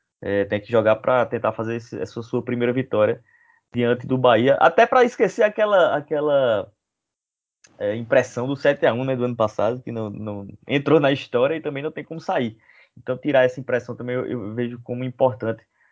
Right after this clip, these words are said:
pro próximo jogo. E sobre o Olavo eu gostei, gostei da, da movimentação, um jogador de força, né, que parece também ter uma técnica legal, assim, pra, pra nível de Série C,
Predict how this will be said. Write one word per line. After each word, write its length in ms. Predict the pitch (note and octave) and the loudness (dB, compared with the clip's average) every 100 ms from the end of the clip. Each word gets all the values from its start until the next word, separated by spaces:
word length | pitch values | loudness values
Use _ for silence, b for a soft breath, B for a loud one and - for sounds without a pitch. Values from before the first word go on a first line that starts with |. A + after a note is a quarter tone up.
| _ _ - | _ _ -12
pro 120 | A#2 | -4
próximo 420 | B2+ B2 B2+ C#3 | 4 4 2 -4
jogo. 160 | A2+ B2 | 0 0
E 40 | |
sobre 240 | D3+ G3+ A3 | 0 4 6
o 20 | |
Olavo 240 | F3+ F3 | 6 4
eu 60 | F#3+ | 2
gostei, 320 | A3+ - C3 | -2 -2 -4
gostei 280 | B2 B2 C#3 | -4 -6 0
da, 220 | E3 D3+ | 2 4
da 160 | C3 B2+ | 4 2
movimentação, 720 | B2 A#2 A2+ A2 - G#2 A#2+ | 0 -4 -6 -6 -6 -12 -6
um 60 | |
jogador 500 | A#2+ A#2+ A#2 A#2 A#2 A2+ | -2 0 0 0 -6 -4
de 120 | C3+ | -8
força, 440 | - A#2 C#3 - | -6 -6 -4 -4
né, 200 | A2 A#2 b b b b b - | -4 -6 b b b b b -12
que 80 | |
parece 480 | G#2 A#2 A#2 B2+ - | 0 4 4 4 0
também 320 | - A#2+ A#2 | -4 -4 -4
ter 140 | A2+ B2 | -4 -4
uma 140 | A#2 | -4
técnica 500 | A2+ A2+ A2+ A#2 A2+ A2 G#2 G#2+ | -2 -2 -2 -6 -6 -2 -2 -4
legal, 640 | - E2+ G#2+ G2+ F#2+ A2 A#2 | -8 -2 0 2 2 4 2
assim, 260 | G#2 - G#2 | 0 -8 -6
pra, 300 | G2+ G2 F#2+ | -2 0 0
pra 160 | G#2 | -4
nível 240 | G#2 G#2+ G#2+ | -4 -4 -4
de 80 | |
Série 200 | - G2+ | -2 -2
C, 440 | G#2+ - G#2 A#2+ | -2 -6 -2 -2